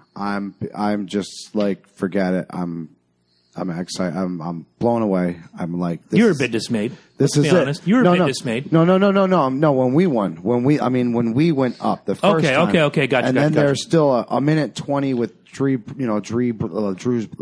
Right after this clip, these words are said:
Speaker 1: uh,
Speaker 2: Drew Brees.
Speaker 1: Drew Brees marching down the field, and of course, he's always fucking dangerous in that scenario.
Speaker 2: Who I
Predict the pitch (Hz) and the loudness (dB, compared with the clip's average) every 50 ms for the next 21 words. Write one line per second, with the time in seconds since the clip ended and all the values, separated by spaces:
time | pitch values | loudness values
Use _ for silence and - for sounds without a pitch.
0 | 73 - - 110 78 - - _ _ - - 151 160 170 180 185 190 156 139 165 | -8 -4 -4 -4 -4 -4 -8 _ _ -4 0 4 4 6 6 4 2 2 2 2
1 | 165 151 123 104 92 - - - 156 185 185 151 156 180 196 180 160 139 135 131 | 4 4 2 0 -2 -6 -6 -2 0 0 0 2 2 2 2 4 2 2 0 0
2 | - - 110 123 131 139 143 143 - 135 123 117 123 117 113 107 - - 131 127 | -2 -4 -4 -2 0 0 0 -2 -4 -6 -2 0 0 0 0 -2 0 0 2 2
3 | 107 95 98 98 98 92 - - 117 113 107 101 - 110 110 95 113 113 117 113 | 4 2 2 0 0 -4 0 2 2 2 2 2 0 -2 0 2 2 2 2 2
4 | 113 101 - - 107 101 - 104 98 87 92 90 90 85 87 87 - - 90 85 | 0 -2 0 -2 -2 -2 -2 -2 -2 0 0 0 0 0 -2 -4 -4 -4 -2 -2
5 | 82 82 - - - 85 82 80 151 151 143 143 156 151 151 | -2 -2 -4 -6 -4 -2 0 2 2 4 4 4 2 2 2